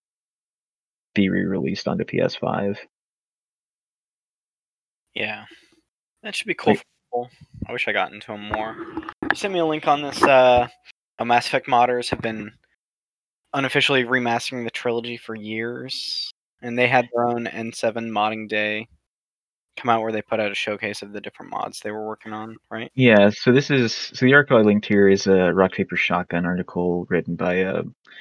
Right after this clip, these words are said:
Speaker 1: Imogen Beck Helling. Um, and so, like, when we, like, we talked about Mass Effect, we talked about N seven Day News last week.
Speaker 2: Mm-hmm.
Speaker 1: Uh, and, like, during our discussion, it just kind of, like,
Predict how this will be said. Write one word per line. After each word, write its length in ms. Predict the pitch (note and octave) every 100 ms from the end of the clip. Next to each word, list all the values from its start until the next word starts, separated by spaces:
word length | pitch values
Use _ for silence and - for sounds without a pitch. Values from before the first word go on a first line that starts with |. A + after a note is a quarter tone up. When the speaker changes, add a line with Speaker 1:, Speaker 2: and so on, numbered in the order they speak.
| - -
Speaker 1:
Imogen 460 | G2+ F#2+ F#2+ F#2+ F#2
Beck 180 | F#2
Helling. 480 | - F#2+ F#2 F#2 F2+ - _ _ _ _ -
Um, 600 | F#2 F2+ F2+ F2+ F2+ G#2 _ _ _ _ _ _ _ _ _ _ _ _ _ -
and 100 | C3
so, 240 | D#3+ D3
like, 220 | C#3+ C#3
when 220 | D#3+ E3+ F#3
we, 240 | B3+ G#3
like, 100 | F3
we 100 | C#4
talked 260 | A#3 G#3+ F3
about 140 | C#3
Mass 240 | G#2+ G#2
Effect, 300 | G2 G2 G2
we 60 | F#3+
talked 180 | F3+ D3
about 140 | A2
N 80 | A2
seven 260 | - G2+ G2
Day 120 | G2+
News 380 | F#2+ F#2 F#2 F2+
last 280 | F#2 -
week. 240 | - - -
Speaker 2:
Mm-hmm. 220 | A#2+ A2+ - - - - -
Speaker 1:
Uh, 340 | G2 F#2+ G2 -
and, 560 | A#2+ A#2 A2+ A2 A2 - -
like, 180 | A#2+ A#2
during 300 | B2+ E3 E3
our 120 | D3
discussion, 640 | A#2+ - A2+ A2 A#2+ A2 G#2+
it 100 | C3
just 140 | F3+
kind 240 | - E3 D3+
of, 140 | B2+
like, 180 | B2